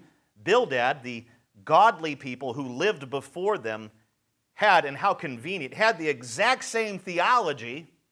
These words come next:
as Bildad, identical. All the fathers, everyone who believed in, who believed in God and made sacrifices, did the things they're supposed to do, all the godly people of bygone ages, they all basically believed the same thing that I believe. And they taught the same principle, Job.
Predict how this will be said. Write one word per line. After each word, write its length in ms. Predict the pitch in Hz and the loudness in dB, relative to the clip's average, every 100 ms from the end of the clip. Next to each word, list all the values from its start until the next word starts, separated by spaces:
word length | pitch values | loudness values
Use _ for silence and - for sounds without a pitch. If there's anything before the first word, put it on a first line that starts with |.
| _ | _
as 260 | 165 196 151 | -4 -4 0
Bildad, 580 | 269 254 196 135 92 - _ _ _ _ | 2 4 4 2 0 -8 _ _ _ _
identical. 800 | 185 233 190 254 247 - 127 - _ _ _ _ _ - | 2 2 2 -2 -4 -6 -8 -10 _ _ _ _ _ 0
All 300 | 190 277 277 | 4 6 4
the 80 | 247 | 2
fathers, 560 | - 285 277 214 147 | -2 0 0 0 -2
everyone 320 | 185 254 254 | -4 -4 -4
who 100 | 233 | -4
believed 520 | 202 151 185 254 254 220 | -2 -2 -2 -2 -2 -4
in, 160 | 180 - - - | -4 -10 -20 -8
who 240 | 175 180 | -6 -6
believed 460 | 160 165 196 285 240 | -4 -4 -2 -2 -4
in 100 | 226 | -4
God 380 | 190 226 240 196 | -2 0 0 -2
and 120 | 160 | -2
made 220 | 247 233 | -4 -4
sacrifices, 540 | 240 240 220 226 202 | -4 -4 0 -2 -2
did 160 | 143 254 | 0 0
the 60 | 220 | 0
things 160 | 233 | -4
they're 80 | 180 | -4
supposed 240 | 165 214 156 | -4 -4 -2
to 40 | |
do, 100 | 214 | -2
all 140 | 254 | 0
the 60 | 233 | 0
godly 380 | 208 233 214 185 | 0 0 -2 -8
people 320 | 214 196 190 | -10 -8 -6
of 160 | 139 120 | -6 -6
bygone 500 | 190 208 190 185 165 | -4 -4 -4 -6 -8
ages, 340 | 175 165 147 | -8 -8 -8
they 140 | 160 | -4
all 220 | 196 214 190 | 0 2 0
basically 500 | 175 196 185 175 170 | -2 -4 -6 -10 -8
believed 280 | 156 170 | -6 -6
the 80 | 131 | -8
same 300 | - 170 165 | -10 -12 -10
thing 200 | 151 165 | -10 -6
that 100 | 147 | 0
I 160 | 165 160 | 2 2
believe. 400 | 143 160 123 - _ _ _ _ _ _ _ _ _ _ _ _ _ _ _ _ _ | 0 0 -2 -8 _ _ _ _ _ _ _ _ _ _ _ _ _ _ _ _ _
And 120 | 135 165 | -4 -4
they 80 | |
taught 300 | 175 226 233 | 2 6 6
the 80 | 233 | 2
same 300 | 214 233 226 | -2 -4 -4
principle, 480 | 202 240 233 175 147 | -2 -2 -2 -4 -4
Job. 460 | 117 120 139 190 | -4 0 0 0